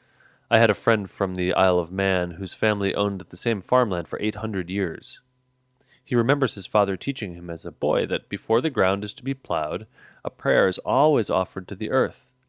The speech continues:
asking forgiveness for the intrusion of the plow and for a warm reception of the seed. Native American religions typically have similar reverence for,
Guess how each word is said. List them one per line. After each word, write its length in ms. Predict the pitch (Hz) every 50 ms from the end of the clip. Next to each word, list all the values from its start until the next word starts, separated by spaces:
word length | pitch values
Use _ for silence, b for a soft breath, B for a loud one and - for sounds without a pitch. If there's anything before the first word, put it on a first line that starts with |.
| -
asking 360 | - 90 87 - - 101 92
forgiveness 800 | 85 _ - 101 95 110 135 123 104 90 82 85 - - - _ _ _ _
for 100 | _ - 98
the 80 | 104 104
intrusion 460 | 101 - - - 165 139 104 101 92
of 100 | 82 -
the 80 | -
plow 360 | - - 87 82 82 85 92 - b b b b b b
and 160 | b 107 98 -
for 100 | 139 135
a 80 | 131
warm 300 | 120 127 143 151 151 143
reception 480 | 123 110 - - 110 98 - - 113 98
of 120 | 92 90
the 80 | 95 92
seed. 380 | - - 92 82 78 76 - _ _ _ _ _ _ _ _ _ _ _ _ _ _ _ _ _ _ _ _ _ _ _ -
Native 240 | 110 110 107 104 95
American 420 | 95 101 113 120 107 - 104 95
religions 480 | 90 92 90 87 87 95 107 117 117 -
typically 440 | - - 131 - 139 - - 98 92
have 260 | 92 90 87 87 -
similar 380 | - - 170 156 117 95 87
reverence 500 | 85 87 90 85 82 85 87 92 95 -
for, 380 | - - - 82 80 90 104 -